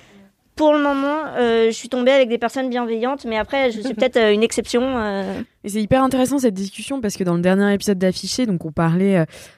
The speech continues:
Speaker 2: euh, du scénario et, euh, les scénaristes me disaient qu'elles étaient parfois un peu frustrées de pas avoir autant de contact avec les acteurs.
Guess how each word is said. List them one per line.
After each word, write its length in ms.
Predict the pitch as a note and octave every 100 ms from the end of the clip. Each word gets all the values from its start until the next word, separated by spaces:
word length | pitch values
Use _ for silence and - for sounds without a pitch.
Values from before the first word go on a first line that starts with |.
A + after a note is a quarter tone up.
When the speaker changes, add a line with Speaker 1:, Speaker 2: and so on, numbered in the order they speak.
| -
Speaker 2:
euh, 220 | F3 D#3+ D#3+
du 160 | E3
scénario 840 | - G3 F#3 F3 F3+ A3 B3+ C#4+ C4+ -
et, 220 | F#3+ F3
euh, 280 | E3+ E3 E3
les 120 | E3+
scénaristes 540 | - E3+ E3 A3 -
me 240 | F3+ F3 E3
disaient 380 | D#3+ E3 G#3+
qu'elles 320 | A3+ F3+ E3 E3
étaient 200 | E3+ E3
parfois 340 | E3+ - G3
un 80 | F#3
peu 100 | F#3
frustrées 380 | - G3+ - G#3+
de 80 |
pas 140 | F#3 E3+
avoir 220 | E3+ F3
autant 200 | F3+ F#3+
de 60 | -
contact 520 | G3+ F#3+ G#3 - D#3+ - - - -
avec 400 | E3+ E3+ E3+ -
les 160 | E3 E3+
acteurs. 580 | E3 - A#3+ C#4 -